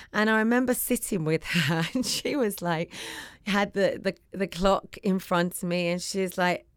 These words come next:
"Okay, Palmer, this is, you divide it up, and it's like a mirror, and that's your past, and this is your quarter."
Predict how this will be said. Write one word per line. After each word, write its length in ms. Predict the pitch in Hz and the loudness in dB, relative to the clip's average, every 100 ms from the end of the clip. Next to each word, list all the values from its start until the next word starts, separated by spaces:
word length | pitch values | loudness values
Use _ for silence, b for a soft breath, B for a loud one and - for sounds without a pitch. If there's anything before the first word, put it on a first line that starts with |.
| _ | _
"Okay, 240 | 175 170 156 | -6 -2 0
Palmer, 420 | 175 156 156 156 | 0 0 0 -2
this 360 | - 196 - | 2 2 2
is, 320 | 180 175 170 170 | 2 4 2 -2
you 80 | |
divide 560 | 170 165 180 180 175 170 | -2 -2 2 4 4 2
it 140 | 170 - | -4 0
up, 400 | 175 165 165 - | 0 0 2 2
and 140 | 151 | 2
it's 180 | - - | -2 -6
like 180 | 170 - | -6 -2
a 60 | |
mirror, 560 | 175 175 170 165 175 175 | 0 2 4 4 2 0
and 160 | - 151 | -2 -4
that's 280 | 175 - - | -4 -4 -6
your 120 | 180 | -6
past, 680 | - - 165 165 170 170 147 | -8 -2 2 2 0 -4 -8
and 100 | 139 | -6
this 200 | 170 185 | -6 -6
is 120 | 175 | -6
your 100 | 190 | -8
quarter." 680 | - - 175 180 - 190 | -8 -2 -2 -2 -2 -2